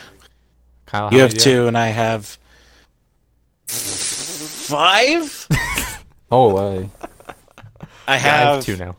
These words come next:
Speaker 1: I
Speaker 2: well,
Speaker 1: have two
Speaker 2: here's the
Speaker 1: now.
Speaker 2: funny part. I started out with the build that I'm using now, but
Speaker 1: Mm-hmm.
Speaker 2: this is a newer one. I have a playmaking shot creator.
Speaker 1: Uh-huh.
Speaker 2: I have a sharpshooter. I have a slashing playmaker.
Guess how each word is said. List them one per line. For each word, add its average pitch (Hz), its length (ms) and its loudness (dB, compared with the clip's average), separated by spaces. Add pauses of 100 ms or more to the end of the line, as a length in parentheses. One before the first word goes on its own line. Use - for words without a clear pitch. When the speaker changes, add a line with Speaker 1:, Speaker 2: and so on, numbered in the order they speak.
(100)
Speaker 1:
I - 60 -4
Speaker 2:
well, 175 80 2
Speaker 1:
have 185 60 2
two 226 40 2
Speaker 2:
here's 269 160 0
the 226 60 -2
Speaker 1:
now. - 60 -10
Speaker 2:
funny 262 200 -2
part. 147 240 -4
I 214 140 -2
started 226 380 -4
out 196 180 -2
with 165 100 -12
the 147 80 -14
build 175 300 -6
that 147 100 -4
I'm 147 100 -10
using 139 260 -10
now, 139 320 -6
but 117 340 -10
Speaker 1:
Mm-hmm. 107 100 -8
Speaker 2:
this 139 140 -6
is 123 100 -6
a 123 60 -6
newer 139 320 0
one. 104 180 -12 (460)
I 147 80 0
have 151 100 0
a 135 60 -8
playmaking 180 640 -2
shot 143 380 -2
creator. 107 500 -12 (280)
Speaker 1:
Uh-huh. 110 240 -10
Speaker 2:
I 120 120 2
have 120 520 0
a 120 120 -8
sharpshooter. 151 920 0 (800)
I 127 80 0
have 127 120 -2
a 110 40 -6
slashing 135 720 0
playmaker. 147 760 -6